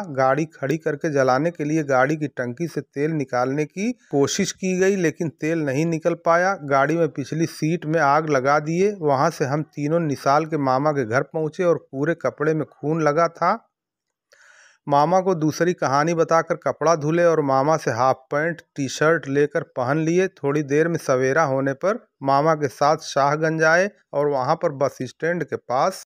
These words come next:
गारमेंट की दुकान से कपड़ा खरीदे और वहीं कपड़ा पहनकर मामा को वहीं से वापस कर दिए और आगे रेलवे क्रॉसिंग के पास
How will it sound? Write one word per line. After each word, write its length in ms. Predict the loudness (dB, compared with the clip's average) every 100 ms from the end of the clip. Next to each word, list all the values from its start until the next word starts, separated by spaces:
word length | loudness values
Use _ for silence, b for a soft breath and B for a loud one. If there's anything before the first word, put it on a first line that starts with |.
| -8
गारमेंट 540 | 0 2 4 2 0 0
की 100 | -2
दुकान 420 | -2 0 2 2
से 120 | -2
कपड़ा 360 | 0 0 2 0
खरीदे 440 | 0 -2 0 2
और 160 | 2 2
वहीं 220 | 2 0
कपड़ा 360 | -2 -2 2 2
पहनकर 460 | 2 0 0 0
मामा 340 | 2 2 4 0
को 180 | 0
वहीं 260 | -2 0 -2
से 120 | 0
वापस 420 | 2 2 2 -2 0
कर 140 | -2
दिए 280 | 0 0 0
और 200 | 2 2
आगे 280 | 2 2 2
रेलवे 320 | 2 2 0
क्रॉसिंग 520 | 0 2 2 0 -4
के 60 | -2
पास 440 | 0 2 2 0